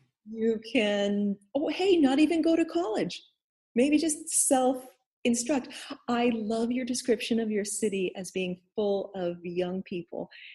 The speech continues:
Speaker 2: And I'm so encouraged by the young people that I am meeting today. There's this vibrance in your generation that is
Speaker 1: Yeah.
Speaker 2: really exciting. It's almost like you, you're waiting for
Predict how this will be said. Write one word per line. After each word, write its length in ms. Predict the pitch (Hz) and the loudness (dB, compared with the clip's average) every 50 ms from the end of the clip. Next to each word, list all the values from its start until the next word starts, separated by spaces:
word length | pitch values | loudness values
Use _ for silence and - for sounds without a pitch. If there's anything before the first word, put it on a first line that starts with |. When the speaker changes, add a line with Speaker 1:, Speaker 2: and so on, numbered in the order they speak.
| - _ - | -16 _ -4
Speaker 2:
And 160 | 214 202 202 - - | -4 -4 -4 -4 -4
I'm 160 | 196 202 202 | -4 -4 -2
so 420 | - - - - 233 226 233 233 | -4 -4 -4 -2 0 2 4 4
encouraged 600 | 240 233 233 226 - 226 202 196 190 190 190 - - | 4 2 0 -2 -2 0 0 2 0 0 -2 -4 -4
by 80 | 185 | -4
the 100 | 175 180 | -4 -4
young 220 | 165 185 175 185 - | -4 -4 -4 -4 -6
people 340 | - - 196 - 175 175 175 165 | -6 -8 -4 -2 -2 -2 -2 -4
that 100 | - - _ _ _ - | -6 -6 _ _ _ -10
I 160 | 190 196 202 | -8 -6 -4
am 200 | 202 214 226 226 | -2 -2 0 0
meeting 400 | 220 226 233 226 233 240 240 240 | 2 4 4 4 4 4 4 2
today. 440 | 240 240 240 233 233 247 254 254 254 - - - - - _ _ - | 2 0 -4 -4 -2 -2 -4 -4 -6 -12 -20 -20 -20 -20 _ _ -4
There's 180 | 247 285 311 - | -2 -2 0 0
this 240 | - 403 - - - - _ _ _ _ 240 - | -2 -2 -2 -4 -8 -16 _ _ _ _ -16 -10
vibrance 600 | 202 - 220 233 254 - 190 - - - - - - | -6 -2 0 0 0 0 0 -2 -2 -4 -6 -6 -4
in 140 | - 208 202 | -2 0 0
your 160 | 202 196 190 | 0 0 0
generation 800 | 196 208 185 180 180 170 165 170 175 - - 147 139 147 - - _ _ _ | -2 -2 -2 -2 -2 -2 -2 -2 -4 -4 -6 -6 -6 -8 -8 -14 _ _ _
that 120 | - 214 202 | 0 2 4
is 160 | 185 170 165 | 2 2 2
Speaker 1:
Yeah. 300 | 160 165 175 196 254 277 | -2 -2 2 6 8 8
Speaker 2:
really 300 | 320 359 349 339 330 302 | 8 8 6 4 2 0
exciting. 580 | - - - _ 226 220 208 190 175 180 180 180 - - 302 - | -2 -2 -6 _ -8 -4 -4 -2 -2 -4 -4 -6 -10 -12 -2 -2
It's 160 | 262 262 302 | 2 4 4
almost 340 | 320 330 339 370 403 - - | 4 4 4 2 0 2 2
like 180 | 285 269 269 - | 2 2 2 0
you, 120 | 254 247 247 | -2 -2 0
you're 200 | 233 233 247 233 | 0 2 4 4
waiting 320 | 233 233 233 226 220 220 220 | 4 4 4 2 0 -2 -2
for 80 | 208 | -4